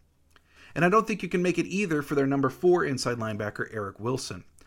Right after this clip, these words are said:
Retained on a one-year contract, the twenty-nine-year-old inside linebacker was one of the top special teams performers last year. But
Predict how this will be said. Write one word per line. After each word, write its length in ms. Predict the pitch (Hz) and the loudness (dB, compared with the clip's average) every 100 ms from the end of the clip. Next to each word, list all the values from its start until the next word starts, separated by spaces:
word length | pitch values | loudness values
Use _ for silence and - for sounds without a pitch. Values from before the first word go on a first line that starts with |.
| - - | -20 -4
Retained 400 | - 135 156 160 | -2 2 2 2
on 140 | 147 135 | 2 2
a 60 | |
one-year 420 | 113 123 139 135 139 | 0 -2 0 0 0
contract, 560 | 135 139 139 139 139 | -2 -2 0 0 -2
the 80 | 113 | -10
twenty-nine-year-old 1000 | - 143 147 135 131 131 131 127 131 131 | -6 -4 -2 -2 -2 -2 0 0 0 -2
inside 460 | 135 147 - 139 123 | -2 -2 0 0 0
linebacker 600 | 127 135 139 123 135 135 - - | -4 -2 -2 -2 -4 -4 -14 -6
was 160 | 147 160 | -2 2
one 100 | 165 | 2
of 60 | |
the 80 | 156 | 0
top 440 | - - 185 185 | -2 0 2 2
special 400 | - - 170 170 | -2 -2 0 0
teams 280 | 156 175 156 | -2 -2 -2
performers 560 | - - 165 175 156 143 | -2 -2 0 2 2 2
last 260 | 123 - | 0 0
year. 220 | 139 104 - - | -2 -2 -6 -16
But 520 | 120 151 160 - - | -2 2 2 0 -14